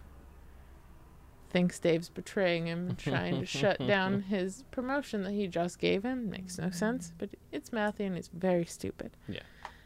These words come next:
Speaker 1: And then Bill comes in to enjoy and, and make him more paranoid by saying, "Trust no one."
Speaker 2: <laughs>
Speaker 1: After looking around to make sure that no one is listening in on them.
Speaker 2: Mm-hmm.
Speaker 1: He's just really,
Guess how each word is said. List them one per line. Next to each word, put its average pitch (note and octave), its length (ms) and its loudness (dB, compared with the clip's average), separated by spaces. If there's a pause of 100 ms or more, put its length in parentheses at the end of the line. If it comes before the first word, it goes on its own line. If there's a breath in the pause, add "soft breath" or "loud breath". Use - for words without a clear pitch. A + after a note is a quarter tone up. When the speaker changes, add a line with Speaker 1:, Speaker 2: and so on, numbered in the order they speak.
(160 loud breath)
Speaker 1:
And G4 120 2
then G#4 140 6
Bill F#4+ 180 6
comes C4 340 4
in G#3+ 320 4
to - 240 -2
enjoy F#3 760 4 (300)
and, G3+ 200 2 (260)
and G#3 340 2 (120)
make A#3+ 280 2
him B3+ 120 6
more A#3 180 6
paranoid F#3 680 2
by F3 100 2
saying, F3 380 0
"Trust - 300 -2
no F#3 200 4
one." F3 340 2 (280)
Speaker 2:
<laughs> A#2 1400 -2
Speaker 1:
After A3 320 6
looking A#3+ 520 6
around F#3+ 640 4 (200)
to - 100 -4
make G3 220 2
sure G#3 260 2
that F3+ 160 0
no F#3 220 0
one E3+ 200 -2
is - 180 -10
listening F3+ 480 -2
in F3 200 0
on F3 80 -8 (160)
them. G#3 300 -12
Speaker 2:
Mm-hmm. B2+ 460 6 (400 loud breath)
Speaker 1:
He's C#4 160 2
just D4+ 220 4
really, C#4+ 640 4